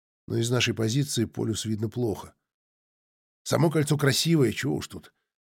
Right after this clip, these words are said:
Выглядит внушительно, будто твёрдое. Даже трудно поверить, что она на самом деле толщиной всего в десяток другой метров. Ну что, не знали? Ха!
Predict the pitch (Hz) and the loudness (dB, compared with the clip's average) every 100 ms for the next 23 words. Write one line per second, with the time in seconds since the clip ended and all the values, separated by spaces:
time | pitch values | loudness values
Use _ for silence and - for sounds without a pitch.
0 | _ _ _ _ - - 226 226 208 160 | _ _ _ _ -2 4 6 6 4 6
1 | 220 - 262 240 147 131 107 143 - 156 | 6 8 6 8 6 4 2 0 2 2
2 | - _ - _ _ _ _ _ - 110 | 0 _ -20 _ _ _ _ _ -2 8
3 | 180 180 104 80 _ _ _ _ _ _ | 10 10 6 -4 _ _ _ _ _ _
4 | _ _ - 110 - 190 165 156 175 202 | _ _ -2 0 2 4 6 8 10 10
5 | 113 - 107 139 131 120 190 220 151 127 | 8 4 0 2 2 4 6 6 6 2
6 | 110 131 113 135 170 - - 156 107 113 | 2 0 0 4 4 4 0 0 0 0
7 | 165 - 107 123 123 147 139 151 110 - | 0 -2 -4 -2 2 4 4 4 2 -4
8 | - _ _ _ _ _ _ _ _ _ | -12 _ _ _ _ _ _ _ _ _
9 | 202 - 202 143 170 311 294 - _ _ | 4 6 6 6 6 6 6 0 _ _
10 | _ _ - 269 302 | _ _ 4 8 10